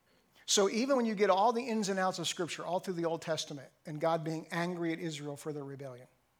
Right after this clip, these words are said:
he's loyal. He doesn't change. He sticks. It's a devoted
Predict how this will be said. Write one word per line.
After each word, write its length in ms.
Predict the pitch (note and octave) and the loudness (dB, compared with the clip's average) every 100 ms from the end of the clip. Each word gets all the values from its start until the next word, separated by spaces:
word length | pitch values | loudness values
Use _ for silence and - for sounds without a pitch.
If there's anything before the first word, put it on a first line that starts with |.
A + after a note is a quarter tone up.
| _ _ _ _ _ _ _ _ _ _ _ _ _ _ - | _ _ _ _ _ _ _ _ _ _ _ _ _ _ -16
he's 200 | C#3+ D#3 | -14 -12
loyal. 340 | C#3+ B2+ - _ _ _ _ _ _ _ _ _ _ _ _ _ _ _ _ _ _ _ _ _ _ | -14 -16 -18 _ _ _ _ _ _ _ _ _ _ _ _ _ _ _ _ _ _ _ _ _ _
He 160 | D#3+ | -10
doesn't 300 | D3+ C#3+ C3+ | -8 -10 -12
change. 540 | C#3 D#3 C#3 C#3 - _ _ _ _ _ _ _ _ _ _ _ _ | -12 -12 -14 -20 -20 _ _ _ _ _ _ _ _ _ _ _ _
He 160 | - D#3 | -16 -10
sticks. 640 | - - - - - - _ _ _ _ _ _ _ _ _ _ _ _ - | -8 -10 -14 -16 -16 -16 _ _ _ _ _ _ _ _ _ _ _ _ -14
It's 100 | D3 | -12
a 40 | |
devoted 800 | C3+ D3 C3+ E3 E3 D3+ C3+ | -8 -10 -4 -2 0 -2 -10